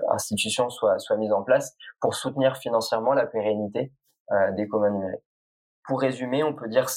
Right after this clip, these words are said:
que cet axe serait de passer d'une logique ordolibérale, c'est-à-dire que l'État, euh, et les acteurs publics ont pour rôle de soutenir le développement d'un marché libre et non faussé, à l'ordocommunalisme,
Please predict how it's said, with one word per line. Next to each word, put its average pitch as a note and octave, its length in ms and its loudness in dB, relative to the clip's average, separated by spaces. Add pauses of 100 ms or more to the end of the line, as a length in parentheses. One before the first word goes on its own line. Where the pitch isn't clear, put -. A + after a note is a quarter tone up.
(120)
que A#2 100 -6
cet A2+ 220 -2
axe - 400 0 (400)
serait B2 260 2
de A#2+ 100 -4
passer B2 400 2
d'une A#2 360 -6
logique A#2 340 0 (460)
ordolibérale, A#2+ 920 0 (460)
c'est-à-dire A2+ 420 0
que - 80 -6
l'État, A#2 640 0 (300)
euh, G#2+ 200 2 (260)
et G#2 100 -6
les G2+ 120 -2
acteurs - 280 0
publics A#3 260 -6 (160)
ont A#2 140 -2
pour A2+ 160 -2
rôle A2+ 420 0 (280)
de A2 120 2
soutenir C3 540 0
le G2+ 140 -2
développement A2 440 0
d'un G2+ 160 2
marché G2 300 -2
libre A#2 260 0
et G#2+ 60 2
non G#2 100 0
faussé, - 480 -4 (400)
à A2+ 80 4
l'ordocommunalisme, B2+ 1120 0